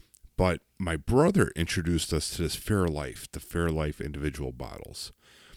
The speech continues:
And at the time at Costco, it was, like, eleven ninety-eight for eighteen of 'em. And the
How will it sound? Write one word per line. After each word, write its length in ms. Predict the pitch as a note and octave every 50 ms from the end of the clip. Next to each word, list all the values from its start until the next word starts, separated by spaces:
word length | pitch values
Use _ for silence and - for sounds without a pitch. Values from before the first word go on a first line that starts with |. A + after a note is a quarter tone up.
| - _ _ - -
And 360 | F2 F2 F2 E2+ D#2+ E2 - _ _ -
at 140 | F#2+ E2+ -
the 100 | - E2
time 280 | - - F#2+ G#2 A2 G2
at 120 | D2 -
Costco, 440 | - - F#2 F#2+ G#2+ G#2 - - D#2+
it 80 | D2
was, 120 | D2 D2+ E2
like, 140 | D#2+ D2+ D2+
eleven 420 | C2+ C2 D2+ E2 F2 F#2+ F#2 E2+
ninety-eight 500 | D#2+ D2+ D2+ D2 D2 C#2+ D2 D2 D2 -
for 160 | - - -
eighteen 400 | - D2 C#2+ - - - D#2 D2
of 100 | D2 C2
'em. 220 | C2 C2 - - _ - - - _ _ _ _ _ - - _ _ _ _ -
And 380 | E2 E2 D#2+ D#2 D#2 D#2 D2
the 200 | C#2+ D2+ C#2+ C#2